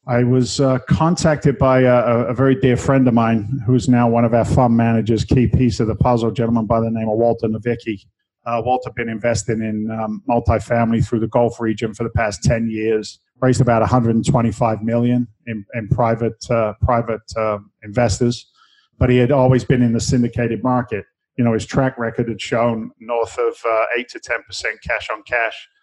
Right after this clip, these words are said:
paid back to the investors, and their, uh, their internal rate of return was north of twenty percent.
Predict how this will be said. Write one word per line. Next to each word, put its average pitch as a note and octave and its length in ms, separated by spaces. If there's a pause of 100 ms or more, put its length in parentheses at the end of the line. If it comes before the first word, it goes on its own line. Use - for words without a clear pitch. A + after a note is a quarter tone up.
(260)
paid B2+ 180
back A#2+ 200
to C3 80
the A2+ 120
investors, A2 560
and A2 200
their, G#2+ 320
uh, G#2 240
their A2 180
internal A2+ 380
rate A2 180
of G#2+ 80
return A2 320
was G#2+ 140
north A2 200
of G#2 60
twenty A2 280
percent. G2 380